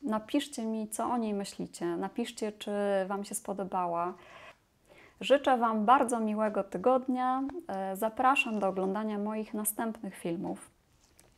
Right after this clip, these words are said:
Postaram się, żeby teraz trochę było ich więcej, żeby nadgonić ten ostatnie półtora tygodnia, kiedy dla Was nie nagrywałam.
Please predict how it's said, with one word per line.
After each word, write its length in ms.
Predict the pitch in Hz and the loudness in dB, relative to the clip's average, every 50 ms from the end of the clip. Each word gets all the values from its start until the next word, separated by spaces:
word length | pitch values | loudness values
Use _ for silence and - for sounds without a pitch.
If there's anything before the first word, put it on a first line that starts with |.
| _ _ _ _ _ _ _ - - - - - - - - | _ _ _ _ _ _ _ -20 -20 -20 -20 -20 -18 -12 -8
Postaram 420 | 214 208 - - 233 233 226 214 | -8 -4 0 2 2 2 2 0
się, 140 | 214 - 202 | -2 -2 -2
żeby 240 | 202 202 190 196 196 | -2 -2 -2 -2 -2
teraz 480 | - 220 214 208 196 - - - - - - - - | -2 -2 -2 -2 -2 -4 -4 -6 -6 -10 -14 -16 -6
trochę 340 | - 208 214 214 - 208 190 | -2 0 0 0 0 -2 -2
było 240 | 196 208 208 196 196 | 2 2 2 2 2
ich 180 | - 180 175 | 0 -2 -4
więcej, 480 | 202 202 202 202 196 185 - - 180 175 | -4 -2 0 0 0 -2 -2 -4 -6 -6
żeby 180 | 202 202 202 180 | -6 -6 -4 -4
nadgonić 600 | 180 180 180 180 196 190 190 185 180 - - - | -4 -2 -4 -4 -4 -4 -4 -4 -6 -6 -8 -8
ten 260 | - 180 180 175 - | -6 -4 -4 -4 -4
ostatnie 480 | - 185 - - 185 190 - - 185 | -4 -6 -6 -4 -4 -6 -6 -6 -10
półtora 340 | 185 - - - 202 190 180 | -10 -10 -8 -6 -4 -4 -4
tygodnia, 420 | 170 - 180 190 185 175 180 180 175 | -4 -6 -4 -4 -4 -2 -2 -4 -4
kiedy 200 | - 175 180 170 | -4 -6 -6 -4
dla 140 | 185 185 | -4 -4
Was 200 | 170 180 180 - | -6 -6 -8 -6
nie 120 | - 196 185 | -4 -4 -2
nagrywałam. 640 | 180 170 170 175 165 170 165 156 156 160 165 220 | -2 -2 -2 -4 -6 -6 -6 -6 -4 -4 -6 -6